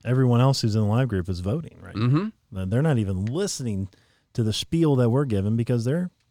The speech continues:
Speaker 1: busy voting, taking into careful consideration the dumbest thing of the week and <laughs> making their vote and their voice heard. So get your voice heard. Join G M L dot com. Sign up at mastermytrades dot com to figure out what's going on in the market, uh,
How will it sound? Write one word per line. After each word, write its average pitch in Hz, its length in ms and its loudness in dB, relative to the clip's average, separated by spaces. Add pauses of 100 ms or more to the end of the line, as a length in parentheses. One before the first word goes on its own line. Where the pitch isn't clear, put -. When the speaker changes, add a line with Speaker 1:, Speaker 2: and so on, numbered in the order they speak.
Speaker 1:
busy 170 300 0
voting, 151 400 -4 (420)
taking 180 380 4
into 151 240 4
careful 165 460 -2
consideration 131 960 -2 (500)
the 117 120 2
dumbest 135 560 2
thing 98 300 0
of 95 160 -4
the 95 100 -2
week 104 340 -4 (400)
and 98 220 0
<laughs> - 0 -
making 110 340 -4
their 104 160 0
vote 98 480 0 (320)
and 104 180 -2
their 98 140 0
voice 98 380 -2
heard. 85 280 -4
So 110 120 -4
get 147 160 -2
your 135 80 0
voice 160 260 -2
heard. 98 220 -2
Join 123 260 0
G 120 140 2
M 110 80 2
L 104 120 2
dot 95 200 -2
com. 123 260 -2 (520)
Sign 226 260 2
up 196 80 2
at 220 80 0
mastermytrades 196 640 0
dot 175 160 0
com 175 200 -2
to 156 80 -4
figure 160 220 -2
out 147 80 0
what's 147 160 -4
going 147 160 2
on 139 60 4
in 131 40 4
the 123 60 4
market, 147 420 0 (300)
uh, 101 340 -6